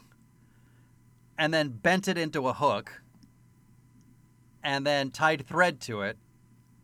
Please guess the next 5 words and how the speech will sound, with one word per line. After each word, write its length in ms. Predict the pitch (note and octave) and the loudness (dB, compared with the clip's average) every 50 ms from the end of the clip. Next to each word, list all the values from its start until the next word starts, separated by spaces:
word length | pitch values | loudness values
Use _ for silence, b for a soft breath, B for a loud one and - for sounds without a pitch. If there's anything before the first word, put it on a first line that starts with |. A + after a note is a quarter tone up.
| _ _ _ - _ _ _ _ _ - _ _ _ _ _ | _ _ _ -20 _ _ _ _ _ -20 _ _ _ _ _
And 300 | - D#3 C#3+ C#3 C3 B2+ | -2 0 0 0 0 0
going 340 | - F3+ A3 A3 G#3 F#3+ D#3+ | 2 2 4 4 4 2 0
down 760 | B2+ - G3+ A#3+ C#4 C#4+ C4 G#3+ E3+ D#3+ D#3 D#3 D#3 D#3+ D#3 - - - _ _ _ _ _ _ _ - _ _ _ _ - _ _ _ - | -2 0 2 6 6 8 8 8 8 6 4 2 0 -4 -8 -14 -20 -20 _ _ _ _ _ _ _ -20 _ _ _ _ -20 _ _ _ -10
was 160 | - D#3 D#3 | -8 -8 -8
pretty 300 | - - F#3+ G3 F#3+ D#3 | -2 0 0 0 0 -2